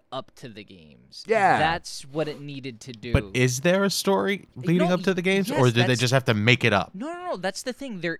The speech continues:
Speaker 1: is, because,
Speaker 3: Okay.
Speaker 1: uh, what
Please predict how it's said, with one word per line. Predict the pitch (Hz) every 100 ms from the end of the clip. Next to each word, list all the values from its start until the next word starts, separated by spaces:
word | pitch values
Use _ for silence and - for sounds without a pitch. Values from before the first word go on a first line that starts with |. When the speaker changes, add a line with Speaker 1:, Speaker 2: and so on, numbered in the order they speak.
| -
Speaker 1:
is, | 240 135 107
because, | - 160 - 107 107 127
Speaker 3:
Okay. | 78 - _ _ _
Speaker 1:
uh, | 151 160 175 _
what | 214 165 175 226